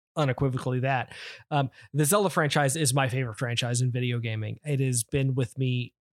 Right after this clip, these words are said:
for almost my entire life. I adore it. I am literally behind me on camera. You can see at least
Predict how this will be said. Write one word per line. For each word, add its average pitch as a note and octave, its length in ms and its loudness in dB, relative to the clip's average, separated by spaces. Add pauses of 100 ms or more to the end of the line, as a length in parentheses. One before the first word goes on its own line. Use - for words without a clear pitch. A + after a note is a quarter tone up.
for B2+ 220 -4
almost B2+ 380 -2
my A#2 100 -2
entire A#2 380 -2
life. C3+ 480 -2
I B2+ 160 -6
adore B2 580 -2
it. F3 380 -2
I B2+ 140 -4
am B2+ 100 0
literally D3 540 0
behind C#3 520 0
me D3 180 2
on B2+ 280 -2
camera. C#3+ 400 0
You B2 160 -2
can B2+ 160 -2
see C3+ 340 0
at C#3 180 -4
least C3 500 -2